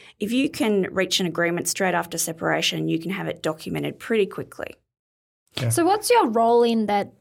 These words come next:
Speaker 3: that navigating that difficult time? So, and what people can do before they come and see you?
Speaker 1: So my role really depends on what the clients are after.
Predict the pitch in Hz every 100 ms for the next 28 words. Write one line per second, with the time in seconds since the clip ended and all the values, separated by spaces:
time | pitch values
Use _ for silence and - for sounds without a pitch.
0 | _ - 220 214 208 - 247 226 220 220
1 | 220 208 202 - 220 - - 196 - -
2 | 214 208 208 214 226 220 220 220 226 233
3 | 262 - 262 254 226 214 202 254 220 220
4 | 269 370 - - - - - 277 - 277
5 | 247 240 220 214 - 233 220 214 - 202
6 | 196 69 - 233 - _ _ _ - -
7 | - - - - 254 359 381 240 220 214
8 | 196 285 302 254 247 190 180 185 175 165
9 | 175 - 170 151 - - 143 135 - -
10 | -